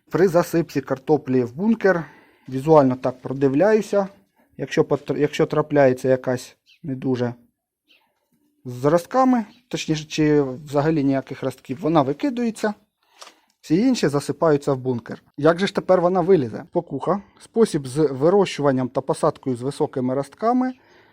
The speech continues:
він, в принципі, був актуальний для того часу, коли у нас не було поливу. В ті часи, чим раніше посадиш, тим раніше картопля прийметься, і тим раніше картопля вискочить,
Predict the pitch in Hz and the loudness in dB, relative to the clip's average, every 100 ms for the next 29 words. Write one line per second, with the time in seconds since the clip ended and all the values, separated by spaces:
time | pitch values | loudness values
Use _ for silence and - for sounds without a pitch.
0 | _ _ _ _ 143 233 - - 185 302 | _ _ _ _ -2 -2 -4 -2 0 0
1 | 302 170 - 120 147 214 143 - - 170 | 0 -2 -2 -4 -4 -4 -4 -6 2 4
2 | 185 156 131 135 - 156 147 - 202 - | 6 4 0 -4 -2 0 0 0 -4 -4
3 | 143 131 131 190 151 147 - 131 120 123 | -6 -4 0 0 0 -2 -4 -8 -6 -2
4 | 139 143 135 139 139 117 - - 196 175 | -2 -2 0 2 2 0 -12 -10 -2 -2
5 | - 233 277 277 208 180 151 175 165 - | 0 -2 -4 -2 0 2 4 2 0 -2
6 | - 131 - 135 156 202 - _ 202 185 | -6 -8 -2 -2 0 -4 -8 _ 2 4
7 | 160 170 175 151 143 139 156 - 123 - | 4 2 0 0 -2 0 0 0 -6 -2
8 | 151 143 131 - 190 214 _ 135 190 208 | 2 2 0 0 -2 -2 _ 0 2 4
9 | 165 147 208 202 - 139 151 170 170 170 | 4 2 0 -2 -2 -2 -2 0 2 0
10 | 170 131 151 - 123 - 113 - | 0 -2 -2 -2 -8 -8 -14 -18